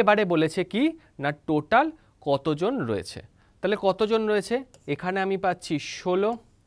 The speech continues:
এদিকে পাচ্ছি, বা ষোলো, তারপর পাচ্ছি তিন, তারপর বি, বি এর জন্য তার মানে একটা, কারণ বি একটা পজিশনে বসে থাকবে, তারপর হচ্ছে চার, তারপর হচ্ছে ষোলো।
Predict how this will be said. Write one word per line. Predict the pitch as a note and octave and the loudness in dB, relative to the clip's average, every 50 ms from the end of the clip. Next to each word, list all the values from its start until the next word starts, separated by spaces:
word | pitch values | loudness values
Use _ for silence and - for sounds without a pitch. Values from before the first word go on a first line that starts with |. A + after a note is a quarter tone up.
| _ _ _ _ _ _ _ _ _ _ _ _ C#3+ | _ _ _ _ _ _ _ _ _ _ _ _ -4
এদিকে | D3 D3+ F3+ F3 G#3 G3+ G3 G3 | -2 -2 0 0 -2 0 2 2
পাচ্ছি, | F3+ E3+ - - - - F#3+ F3+ F3+ F3 - _ D#3 | 0 0 0 -8 -12 -8 -6 -6 -6 -8 -10 _ 0
বা | C#3 A#2 - - _ _ - | 0 0 0 -2 _ _ -8
ষোলো, | - G3 F#3+ F#3+ G3+ A3 A3+ A3 - _ _ - | -2 0 0 2 2 0 -2 -6 -12 _ _ 0
তারপর | D#3+ D#3 D3+ - F3 F3 - | 0 0 2 0 -4 0 0
পাচ্ছি | A3+ - - - E3 - - _ | -2 -2 -2 -6 -8 -8 -8 _
তিন, | - G3+ G#3 A3+ B3 A#3+ - _ _ _ _ _ - _ _ E3+ | -4 -2 -2 -2 -4 -8 -14 _ _ _ _ _ -20 _ _ 2
তারপর | D#3 D#3 D#3 - F#3+ F#3 F3+ - - _ _ - B2+ A#2+ B2+ | 2 2 2 0 0 -2 -2 -4 -8 _ _ -12 -10 -6 -4
বি, | D3 F#3 G#3 A3+ A#3 A3 - - C3+ | -2 0 0 -2 -2 -6 -10 -10 -6
বি | C#3 D3+ E3 F3+ | -4 0 0 0
এর | F3+ F3+ - | 0 0 -2
জন্য | F#3 F#3 F#3+ F3+ | -4 -4 -2 -2
তার | F#3+ F3+ F3+ | -2 -2 0
মানে | F3+ F3+ - E3+ E3 | -2 -2 0 0 -2
একটা, | - - - G#3 G3+ | -2 -2 -4 -2 0
কারণ | F#3+ F3 E3 D#3+ D3+ | 0 0 0 0 0
বি | D#3+ E3+ D#3+ D3+ | 0 2 2 2
একটা | - - E3 D3+ | 0 0 -4 -2
পজিশনে | F#3 E3+ E3 - F#3+ F3+ F3+ F3+ | -2 -4 -4 -4 -4 -4 -2 -2
বসে | F3 E3+ - F3+ F#3+ | -2 -4 -4 -2 -2
থাকবে, | F#3+ F3+ E3+ F3 G3 G3 - _ - - _ _ _ _ | -2 -2 -2 -6 -8 -8 -10 _ -20 -20 _ _ _ _
তারপর | - C#3+ C3+ - D#3 D#3 D#3 D#3 | 2 2 2 2 0 0 0 -2
হচ্ছে | C#3+ - - - C3 G2 - - _ - - | -4 -6 -6 -8 -8 -8 -8 -12 _ -8 0
চার, | - G3 G#3 A#3+ C4 B3 - _ _ _ _ _ - - _ - | 2 4 4 4 2 0 -8 _ _ _ _ _ -20 -20 _ 0
তারপর | C3+ B2 A#2+ - C3 B2+ B2 B2 | 0 0 0 0 -4 -4 -2 -4
হচ্ছে | A#2+ A#2 - - C4+ C#4+ A#3+ - - - - | -6 -8 -6 -8 -8 -8 -8 -10 -14 -16 -14
ষোলো। | - - C3 A2 F#2 C2+ | -8 -6 -6 -6 -6 -10